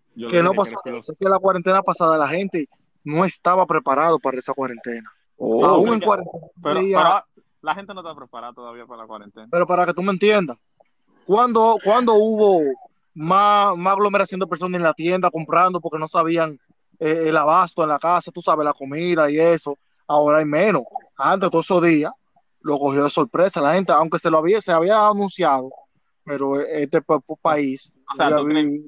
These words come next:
Speaker 1: tú crees que en
Speaker 2: la
Speaker 1: nuestro
Speaker 2: cuarentena
Speaker 1: país, tú crees que en nuestro país la gente salió cuando, cuando se decía de los cuarenta y cinco días, la gente salió, se preparó?
Speaker 2: Pero yo
Speaker 1: Su
Speaker 2: salí a la
Speaker 1: comprita.
Speaker 2: calle porque yo iba a trabajar y yo vi a la gente desacatada en la calle.
Speaker 1: ¿Pero ahora o en la pasada?
Speaker 2: En la pasada.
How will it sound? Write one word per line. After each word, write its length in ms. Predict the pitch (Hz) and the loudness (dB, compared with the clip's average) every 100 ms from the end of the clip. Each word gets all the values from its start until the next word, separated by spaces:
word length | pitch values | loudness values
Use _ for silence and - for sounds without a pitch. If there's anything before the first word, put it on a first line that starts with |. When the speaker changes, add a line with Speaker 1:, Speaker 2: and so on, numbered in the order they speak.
| - - | -18 -14
Speaker 1:
tú 120 | 143 | -12
crees 160 | 160 | -10
que 60 | 156 | -10
en 60 | 151 | -4
Speaker 2:
la 40 | |
Speaker 1:
nuestro 180 | 165 165 | -2 -2
Speaker 2:
cuarentena 300 | 151 135 139 | -6 -10 -12
Speaker 1:
país, 240 | - - 214 | -14 -12 -10
tú 80 | 151 | -10
crees 140 | 160 | -8
que 60 | 160 | -10
en 60 | 165 | -10
nuestro 280 | 165 156 | -10 -10
país 240 | 139 139 147 | -8 -8 -8
la 100 | 123 | -12
gente 240 | 131 139 | -14 -16
salió 640 | 139 120 110 123 139 135 127 | -12 -12 -10 -12 -12 -14 -14
cuando, 400 | 120 123 113 - _ | -14 -12 -16 -18 _
cuando 240 | - 120 120 | -14 -12 -12
se 340 | 131 123 120 - | -14 -14 -14 -14
decía 300 | 123 147 156 | -12 -8 -6
de 80 | |
los 120 | 160 147 | -6 -8
cuarenta 280 | 143 143 | -10 -12
y 40 | 139 | -16
cinco 300 | 147 139 127 | -18 -14 -14
días, 160 | 113 | -14
la 120 | 107 107 | -16 -16
gente 220 | - 131 | -16 -12
salió, 360 | 117 110 117 | -10 -10 -12
se 120 | 127 117 | -14 -16
preparó? 560 | 110 98 98 110 127 _ _ _ - | -16 -14 -14 -14 -16 _ _ _ -4
Speaker 2:
Pero 200 | 165 175 | 0 2
yo 100 | 185 | 2
Speaker 1:
Su 100 | 196 | 2
Speaker 2:
salí 100 | 233 | 2
a 60 | 220 | 2
la 20 | |
Speaker 1:
comprita. 180 | 214 208 | 2 0
Speaker 2:
calle 140 | 208 202 | -2 -4
porque 220 | 190 190 | -6 -10
yo 60 | 190 | -6
iba 140 | 202 | -4
a 40 | 202 | -2
trabajar 560 | 202 185 160 160 151 143 | 2 2 4 2 0 -4
y 100 | 175 170 | -8 -2
yo 120 | 185 | 0
vi 80 | 190 | 2
a 80 | |
la 80 | 180 | 2
gente 220 | 170 165 | 0 -4
desacatada 420 | 165 165 151 147 147 | -4 -2 -2 0 0
en 60 | |
la 100 | 131 | -2
calle. 500 | - 127 165 180 233 - _ _ _ _ _ _ | -6 0 2 2 0 -6 _ _ _ _ _ _
Speaker 1:
¿Pero 180 | 139 131 | -2 0
ahora 460 | 127 135 220 247 196 | 2 0 -2 -6 -8
o 60 | 151 | -10
en 40 | |
la 100 | 135 | -14
pasada? 440 | 123 - 107 92 _ _ _ _ _ - - _ _ - - | -16 -18 -20 -20 _ _ _ _ _ -20 -20 _ _ -20 -10
Speaker 2:
En 140 | 165 170 | -2 0
la 100 | 175 | 0
pasada. 560 | 165 175 208 220 135 | -2 0 2 2 -2